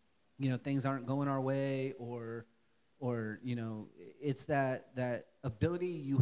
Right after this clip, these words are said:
have to dig deeper into that inexhaustible well that is Jesus and, and to be able to show Jesus. You know, it, just going through First Corinthians thirteen, every single thing in there that Paul says love is, is an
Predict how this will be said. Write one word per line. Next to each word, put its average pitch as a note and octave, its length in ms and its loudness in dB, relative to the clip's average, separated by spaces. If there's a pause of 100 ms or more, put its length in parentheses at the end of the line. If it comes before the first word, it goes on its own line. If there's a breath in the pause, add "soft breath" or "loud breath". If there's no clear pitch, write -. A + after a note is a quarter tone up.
(120)
have A#2+ 360 -4
to B2 100 -10
dig C3 360 -2
deeper B2+ 380 2
into C3 320 -2
that B2 220 -4
inexhaustible B2 680 -10
well A2+ 320 -12
that A2 180 -16
is C3 240 -6
Jesus G#2+ 580 -18 (580 soft breath)
and, B2+ 220 -2
and B2+ 180 0
to C#3+ 100 -2
be C3+ 100 6
able C3 140 4
to A#2+ 80 -2
show B2 320 -2
Jesus. - 600 -14 (380)
You B2 100 -8
know, A2+ 380 -4
it, A#2 400 -6
just C3+ 220 -6
going D3+ 200 4
through D3 160 0
First D3 260 -2
Corinthians C3+ 400 -2
thirteen, C3 520 -4 (480 soft breath)
every D3+ 360 2
single C#3 340 2
thing C3+ 260 -2
in B2 100 0
there A#2+ 160 0
that A2 160 0
Paul B2 280 6
says A#2 540 0
love A#2 480 0
is, A2 600 -4
is A2+ 140 -10
an A#2 140 -8